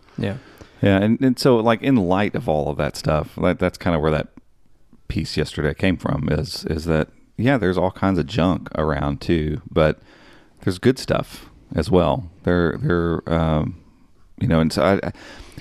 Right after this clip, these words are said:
Speaker 2: the reason I was, I was, uh, apprehensive a little bit about the piece was because I didn't want it to come off like, "This is the only hope I have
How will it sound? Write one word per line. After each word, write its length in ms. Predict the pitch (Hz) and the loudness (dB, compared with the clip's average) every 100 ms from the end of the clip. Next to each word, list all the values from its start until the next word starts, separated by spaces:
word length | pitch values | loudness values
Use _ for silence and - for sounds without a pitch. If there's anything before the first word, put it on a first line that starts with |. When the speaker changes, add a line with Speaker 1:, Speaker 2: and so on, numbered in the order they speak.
| - | 0
Speaker 2:
the 100 | 113 | 2
reason 300 | 113 160 131 | 4 4 4
I 100 | 104 | 6
was, 180 | 92 82 | 4 4
I 160 | - | 2
was, 400 | 87 82 80 - | 2 2 0 -4
uh, 400 | - 82 78 76 - | -2 0 2 0 0
apprehensive 480 | 85 - 90 82 135 | -2 2 0 0 -2
a 20 | |
little 240 | 82 82 | 0 0
bit 140 | 78 76 | 0 0
about 300 | 76 76 - | -2 -4 -4
the 120 | - | -6
piece 420 | - 80 - - | -4 -4 -4 -4
was 160 | - 76 | -4 -4
because 600 | - - 78 73 69 - - _ _ _ _ _ - | -6 -2 0 0 -4 -12 -16 _ _ _ _ _ -8
I 40 | - | -4
didn't 300 | - 101 95 | 2 2 4
want 140 | 90 | 2
it 60 | 82 | 0
to 80 | - | -2
come 180 | 87 78 | 0 2
off 220 | 76 - | 0 0
like, 400 | 80 73 71 - - - - _ _ _ _ | 0 0 -2 -8 -20 -20 -20 _ _ _ _
"This 200 | 110 - | -2 2
is 160 | 113 - | 0 2
the 200 | 98 - | 0 2
only 540 | 101 98 92 87 85 - _ - - | 2 4 4 2 0 -4 _ -20 -4
hope 360 | - 113 92 - | 4 4 4 0
I 140 | 80 | 0
have 580 | 80 95 78 69 71 | 0 0 0 0 -4